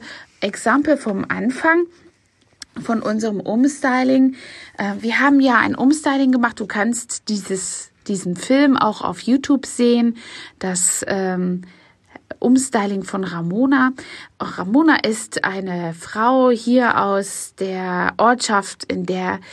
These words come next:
ich mein Geschäft habe, in der Gegend, äh, in der ich lebe. Und sie trägt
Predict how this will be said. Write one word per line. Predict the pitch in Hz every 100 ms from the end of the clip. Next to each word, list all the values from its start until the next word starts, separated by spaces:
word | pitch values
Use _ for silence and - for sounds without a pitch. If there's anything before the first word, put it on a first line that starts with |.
| - - -
ich | - 262
mein | 240
Geschäft | 214 214 233 226 -
habe, | 196 196 196 202 196 -
in | 190
der | 175 175
Gegend, | 226 254 247 226 - - - -
äh, | 214 208 -
in | 196
der | 190 185
ich | -
lebe. | 233 262 285 269 - - -
Und | - 240 226
sie | - 320
trägt | - 269 262 - -